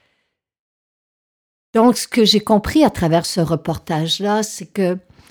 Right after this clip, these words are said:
il y a présentement des programmes informatiques qui sont très complexes, mais qui sont capables, tenez-vous bien, de reproduire des comportements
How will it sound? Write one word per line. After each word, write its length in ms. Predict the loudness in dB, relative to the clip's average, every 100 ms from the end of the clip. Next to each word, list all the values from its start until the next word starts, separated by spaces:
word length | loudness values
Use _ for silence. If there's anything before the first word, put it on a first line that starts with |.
| _ -2
il 80 |
y 40 | 0
a 40 |
présentement 800 | 2 2 4 2 2 2 2 2
des 240 | 2 0
programmes 680 | 0 -2 2 2 2 4 4
informatiques 1040 | 4 2 0 2 0 -2 -10 -14 -16 _ -12
qui 100 | -10
sont 220 | -4 -4
très 420 | -4 -4 -2 -2
complexes, 960 | -2 2 2 0 -4 -4 -6 -10 -12 -12 -14 -20 -20 _ _
mais 120 | 0 0
qui 160 | -2
sont 220 | -4 -2
capables, 1040 | -2 -4 -6 -4 -2 0 0 0 -2 -4 -8 -12 -2
tenez-vous 480 | 2 4 2 0 -6
bien, 480 | -4 -4 -2 -4 -8 _ -4
de 160 | 0 2
reproduire 1200 | 0 -2 -4 -4 -4 -4 -6 -6 -4 -2 -4 -6
des 220 | -4 -4
comportements 1120 | -4 0 0 0 -4 -4 0 2 4 2